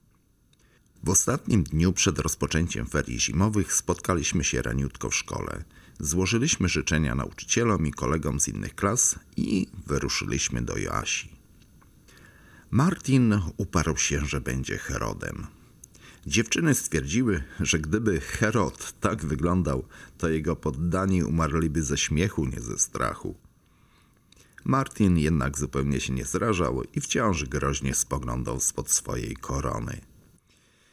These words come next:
Kiedy stanęliśmy przed Joasiowymi drzwiami, serca mocniej nam zabiły. Zapukaliśmy. Drzwi lekko się uchyliły, a my po cichutku wślizgnęliśmy się do mieszkania.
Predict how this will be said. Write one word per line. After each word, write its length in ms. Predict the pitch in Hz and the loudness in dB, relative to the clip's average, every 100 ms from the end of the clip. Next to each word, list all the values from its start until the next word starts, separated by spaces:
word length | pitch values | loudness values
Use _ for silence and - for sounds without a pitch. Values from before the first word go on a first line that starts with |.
| _ | _
Kiedy 280 | - 139 143 | 0 2 2
stanęliśmy 720 | - 90 78 73 95 - 85 | 2 2 2 4 2 2 0
przed 280 | - 87 73 | 2 0 2
Joasiowymi 760 | 85 76 71 76 69 82 92 | 2 2 0 0 2 2 2
drzwiami, 600 | 71 - 67 62 73 62 - - | 0 -4 -2 0 0 -2 -8 -6
serca 520 | - - 139 139 - | 0 2 2 2 2
mocniej 460 | 78 - - 69 64 | 2 0 -2 -2 -2
nam 180 | 64 71 | -2 -4
zabiły. 540 | - 58 58 - 55 - _ _ _ _ _ _ - | -4 -4 -8 -8 -10 -12 _ _ _ _ _ _ -10
Zapukaliśmy. 920 | 78 90 87 82 - 64 - - - - _ _ _ _ _ _ _ _ - | -2 -2 -2 -4 -4 -4 -4 -8 -10 -16 _ _ _ _ _ _ _ _ -6
Drzwi 380 | 78 110 180 170 | -2 2 4 2
lekko 360 | 92 85 - | 0 0 0
się 140 | - 131 | 0 0
uchyliły, 640 | 69 - 82 107 92 87 - _ _ | -2 -2 0 2 2 0 -4 _ _
a 100 | 147 | 0
my 140 | 180 160 | 2 2
po 140 | 104 | 0
cichutku 540 | - - 92 - - | -2 -4 -4 -2 -4
wślizgnęliśmy 920 | 80 - 113 120 - 87 76 92 - 73 | 0 2 2 2 2 2 2 0 0 -2
się 200 | - 69 | 0 -2
do 80 | 65 | -2
mieszkania. 640 | 64 - - 69 60 - | -6 -6 -6 -6 -6 -10